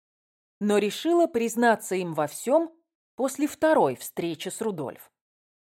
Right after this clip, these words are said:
чтобы не сглазить. Мозговой штурм проходил у метро "Аэропорт". Вход в лифт стерегли консьержка и охранник. Дверь квартиры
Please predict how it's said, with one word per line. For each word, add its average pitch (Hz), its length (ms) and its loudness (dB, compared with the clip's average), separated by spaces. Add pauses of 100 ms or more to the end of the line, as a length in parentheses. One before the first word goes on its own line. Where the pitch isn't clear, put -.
(340)
чтобы 160 400 -6
не 208 140 2
сглазить. 254 600 -2 (1300)
Мозговой 165 560 0
штурм 302 520 0 (280)
проходил 180 560 -2
у 233 60 4
метро 185 440 2
"Аэропорт". 190 760 -4 (1200)
Вход - 380 -2
в 156 120 -10
лифт 220 280 -4
стерегли 190 540 -4
консьержка 190 720 -2
и 202 80 2
охранник. 196 680 -2 (840)
Дверь 180 380 -2
квартиры 170 760 -2